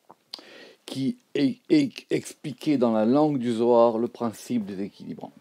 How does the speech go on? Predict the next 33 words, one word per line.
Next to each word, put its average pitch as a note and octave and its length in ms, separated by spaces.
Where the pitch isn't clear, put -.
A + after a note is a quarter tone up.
Sur - 100
ce C3+ 120
texte-là, A#2+ 480
on A#2 60
avait G2+ 140
vu G#2 160
dans F#2+ 80
le F#2 60
cours B2 200
précédent G2 520
qu'il A#2+ 140
y - 20
avait G#2 220
six - 260
questions G#2 540
et F2+ 80
on F#2+ 60
va A2+ 120
essayer A#2 260
aujourd'hui, G#2 320
Bezrat G2+ 280
Hashem, G#2+ 340
de G2+ 100
commencer B2 520
à G#2 40
répondre G2+ 280
à F#2+ 60
ces - 100
questions, A2 320
ce - 60
qui - 100
sera - 180
l'objet G2 400